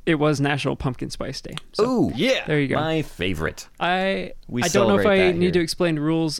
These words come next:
Speaker 1: I don't know. I'm stealing this game from Noah. He gave me permission
Speaker 2: Theft.
Speaker 1: to steal this game for this week.
Speaker 2: I,
Speaker 1: I don't know the
Speaker 2: game
Speaker 1: rules.
Speaker 2: theft is
Speaker 1: I
Speaker 2: not a
Speaker 1: go through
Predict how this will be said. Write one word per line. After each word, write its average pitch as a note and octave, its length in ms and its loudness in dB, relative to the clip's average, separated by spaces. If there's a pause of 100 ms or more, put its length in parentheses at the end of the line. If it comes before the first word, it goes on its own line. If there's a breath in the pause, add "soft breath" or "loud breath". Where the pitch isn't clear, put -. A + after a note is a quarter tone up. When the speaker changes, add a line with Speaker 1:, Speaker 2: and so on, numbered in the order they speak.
(140)
Speaker 1:
I D#3+ 60 2
don't F3+ 200 2
know. F3 160 4
I'm E3+ 140 4
stealing F3+ 380 2
this D3 120 2
game D#3 220 0
from C#3 180 0
Noah. C#3 280 4
He C#3 240 2
gave D3 180 2
me C3+ 120 0
permission B2+ 420 -2
Speaker 2:
Theft. A#2 220 0 (180)
Speaker 1:
to C#3 100 -2
steal C#3 240 0
this C3 120 -2
game C3+ 180 -2
for C#3+ 100 -4
this C#3 180 -2
week. C#3+ 200 0
Speaker 2:
I, F#2+ 80 -2 (180 loud breath)
Speaker 1:
I D3 80 0
don't D3+ 300 0
know C#3+ 100 4
the C#3 80 0
Speaker 2:
game C#3 220 4
Speaker 1:
rules. C#3 120 2
Speaker 2:
theft B2 220 0
is G2+ 100 -2
Speaker 1:
I G#2 100 4
Speaker 2:
not A2 80 4
a A2 40 2
Speaker 1:
go D#3 140 4
through A2 100 2